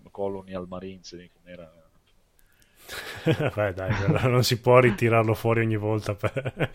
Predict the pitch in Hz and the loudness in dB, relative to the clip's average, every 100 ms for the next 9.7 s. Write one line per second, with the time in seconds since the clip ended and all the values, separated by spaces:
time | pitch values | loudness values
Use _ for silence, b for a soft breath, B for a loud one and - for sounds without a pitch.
0 | B B 120 - - B B 131 120 113 | B B -12 -14 -16 B B 4 4 6
1 | 117 123 117 117 104 101 104 107 117 98 | 6 6 4 0 0 -2 -4 -4 -4 -4
2 | 98 101 95 92 92 95 92 92 90 90 | -6 -10 -10 -8 -8 -8 -8 -8 -10 -12
3 | 98 104 101 101 98 101 - 98 92 95 | -8 -4 -2 -4 -6 -6 -4 -4 -6 -10
4 | 95 101 - 98 90 92 95 90 92 92 | -10 -6 -4 -6 -8 -12 -12 -12 -10 -10
5 | 90 92 95 95 90 95 92 95 95 98 | -10 -12 -12 -12 -12 -12 -8 -8 -6 -6
6 | 95 135 139 147 - 127 123 127 127 131 | -6 -6 -6 -8 -8 -12 -10 -8 -8 -8
7 | 127 123 127 123 127 123 127 120 120 120 | -8 -6 -4 -4 -4 -6 -10 -10 -10 -10
8 | 113 110 110 107 107 113 107 110 113 95 | -6 -6 -4 -6 -4 -4 -4 -6 -6 -6
9 | - 87 82 - 73 - | -8 -14 -20 -20 -20 -18